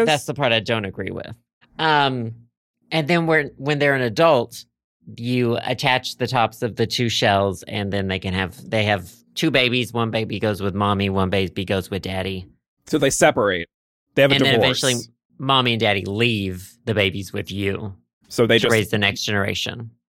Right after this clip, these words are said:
Speaker 1: they just, you know, dump the babies off with you and go do their own thing. That's valid.
Speaker 2: Uh, but they have tons of characters. And there, there was kinda, like, the first ones that di-, that had different characters, different generations. It keeps track of the generations.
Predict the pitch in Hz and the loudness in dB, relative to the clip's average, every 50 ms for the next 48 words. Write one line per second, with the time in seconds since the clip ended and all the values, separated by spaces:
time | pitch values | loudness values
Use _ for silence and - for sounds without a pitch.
0 | _ - 131 120 123 123 104 113 104 - - - - - 117 110 98 92 92 110 | _ -10 -2 2 4 4 4 4 0 -2 -4 -8 -6 -2 0 0 2 2 0 0
1 | - 113 101 98 - - 117 98 104 98 95 95 92 - 101 95 - 107 - - | 2 0 0 0 0 -2 0 2 2 2 2 0 0 2 0 0 0 -2 -2 0
2 | 104 95 98 95 95 92 95 95 90 90 90 95 92 - - 98 90 90 104 156 | 0 0 2 2 0 0 0 -2 -2 -2 -2 -4 -4 -4 -6 -6 -4 -4 -4 -4
3 | 185 - - 185 95 85 80 - - 180 185 _ _ _ _ _ _ _ - _ | -6 -4 -4 -4 -2 -2 -2 -2 -4 -6 -8 _ _ _ _ _ _ _ -20 _
4 | - 156 151 147 147 131 135 165 175 175 - 202 196 208 190 180 147 - - - | 0 2 4 4 4 2 2 0 0 2 4 2 4 4 2 0 0 -2 -2 0
5 | 190 196 202 - 392 - - 190 151 156 156 - - - 113 98 98 98 98 - | 0 0 0 -2 -4 -4 0 0 2 2 2 0 -2 -4 -2 -2 -2 -4 -8 -12
6 | - - _ _ _ - 151 156 151 147 - - 147 131 160 156 156 151 - - | -20 -20 _ _ _ -4 -4 -4 -4 -6 -10 -10 -2 0 2 2 2 0 -2 -6
7 | 135 123 170 170 165 175 170 - - 196 180 180 175 175 170 - 143 - - 156 | -6 -2 -2 0 0 0 -2 0 0 0 2 2 2 0 0 -2 -4 -2 0 0
8 | 151 156 151 - - 151 151 151 147 147 143 135 - 143 120 101 - 127 117 - | 2 2 0 -2 -6 -4 -2 0 0 -2 -2 -2 0 0 0 0 -2 -8 -8 -8
9 | - _ - 113 139 139 139 143 143 127 110 95 139 143 - - 147 131 123 - | -14 _ -14 -2 0 0 0 2 2 0 0 0 -2 -2 0 0 -2 -2 -2 -2
10 | 147 135 131 131 131 - 139 127 123 123 120 - - 127 - 135 123 110 120 123 | 2 2 2 2 0 -2 -2 -2 -2 -2 -4 -4 -6 -6 -4 -4 -6 -4 -2 -2
11 | 113 110 110 107 120 131 147 143 - - 160 143 139 139 131 - - 123 - - | 0 0 0 2 4 4 4 2 0 0 0 2 2 0 -2 -2 -4 -8 -6 -6
12 | 127 117 - - - 135 120 117 - 123 110 113 - - 123 107 107 107 113 127 | -8 -8 -6 -6 -2 -2 -2 -2 -2 -4 -4 -4 -4 -4 -4 -2 0 0 2 2
13 | 139 139 127 - - 143 135 131 131 131 123 - - | 0 0 -2 0 0 0 0 0 -2 -4 -6 -8 -12